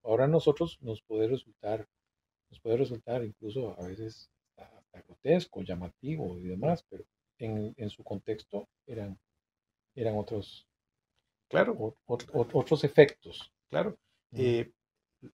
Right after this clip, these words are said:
Speaker 2: ha-, hay una tesis muy, muy interesante de Henri Bergson, el filósofo, que
Speaker 1: Ujú.
Speaker 2: tiene un libro dedicado a la risa.
Speaker 1: Ujú.
Speaker 2: Y entonces él decía que para que el chiste lograra tener efecto,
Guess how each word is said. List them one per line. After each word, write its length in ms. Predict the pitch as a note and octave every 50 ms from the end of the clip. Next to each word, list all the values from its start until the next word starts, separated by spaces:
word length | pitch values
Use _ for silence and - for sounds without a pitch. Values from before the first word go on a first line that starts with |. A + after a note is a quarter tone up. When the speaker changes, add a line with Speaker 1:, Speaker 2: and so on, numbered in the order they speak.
| _ - -
Speaker 2:
ha-, 180 | - - - - _ -
hay 120 | D3 D#3
una 160 | F3+ F#3+ G3
tesis 400 | - - - F3 D#3+ - F#3 F3 E3
muy, 300 | D#3 D3 D#3 D#3 D#3+ C3+
muy 200 | B2+ B2 C3 C#3
interesante 640 | - - D3+ C#3+ - - C3+ C3+ C#3+ - - C#3
de 220 | A#2+ A2+ G#2+ G#2
Henri 300 | G2+ G2+ G#2 G#2 - B2
Bergson, 520 | B2 C#3 C#3 - - - D3+ D3+ C3+ G#2 G2
el 60 | F#2+
filósofo, 500 | - - - G2+ G2+ C3+ C#3+ B2+ A#2 A2+
que 60 | B2 C#3+
Speaker 1:
Ujú. 60 | F3
Speaker 2:
tiene 160 | - A2 G#2+
un 120 | A#2+ B2 A#2+
libro 240 | B2 B2+ B2 C#3 B2+
dedicado 360 | A2+ - - A#2+ A#2+ B2 C3
a 40 | A#2
la 120 | A2 G#2
risa. 360 | G#2 C3 E3 D#3 - D3 C3+ A#2+
Speaker 1:
Ujú. 240 | A#2 C3 D3 E3+ - _ _ _ _ _ _ _
Speaker 2:
Y 60 | - G#2+
entonces 380 | G2+ - A2 G#2 - A#2+ A#2+
él 120 | B2+ B2 A#2+
decía 380 | C3+ C3 - - B2+ B2 -
que 140 | - B2+ A#2+
para 360 | - - A2 G#2 G2+ F#2+ -
que 200 | - _ - G#2+
el 120 | G2 F#2+ -
chiste 640 | - - A#2 A2+ - - _ - C3 B2+ A#2 G#2 - - - - - _ _ _ _ _ -
lograra 420 | B2 G#2+ G#2 G#2+ A2+ A2+ A#2 -
tener 240 | - B2+ B2 B2 B2+
efecto, 560 | A#2+ - - A#2+ A#2 - - - D#3+ E3 -